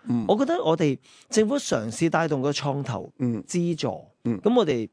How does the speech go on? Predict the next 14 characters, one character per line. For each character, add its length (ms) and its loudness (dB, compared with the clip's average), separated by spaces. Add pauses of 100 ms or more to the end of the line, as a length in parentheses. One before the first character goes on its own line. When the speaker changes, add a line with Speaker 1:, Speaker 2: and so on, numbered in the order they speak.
(480)
Speaker 2:
但 140 4
係 40 0
就 140 -2
唔 300 -4
帶 260 0
一 120 2
個 140 -2
創 360 -4
投 260 -6
嘅 240 -2
氣 240 -8
氛。 220 -10 (120)
Speaker 1:
氣 220 -2
氛， 220 -8